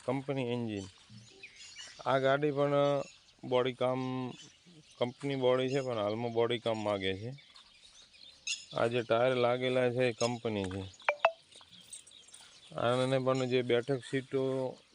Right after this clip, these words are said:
બેઠક સીટો છે ને, ઓલી તો કમ્પ્લીટ છે, બેઠક સીટો આમાં બનાવવાની છે.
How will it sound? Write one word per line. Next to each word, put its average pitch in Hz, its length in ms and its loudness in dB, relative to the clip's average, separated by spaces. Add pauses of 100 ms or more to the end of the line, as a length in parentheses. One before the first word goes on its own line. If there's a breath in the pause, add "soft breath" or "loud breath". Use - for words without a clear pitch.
(160)
બેઠક 127 440 -2 (140)
સીટો 135 360 -2
છે 143 220 0
ને, 113 180 -4 (1500)
ઓલી 127 260 0
તો 127 180 0
કમ્પ્લીટ 127 460 -2
છે, 123 60 2
બેઠક 113 440 0
સીટો 120 260 -2
આમાં 113 260 2
બનાવવાની 101 560 0
છે. 98 140 -12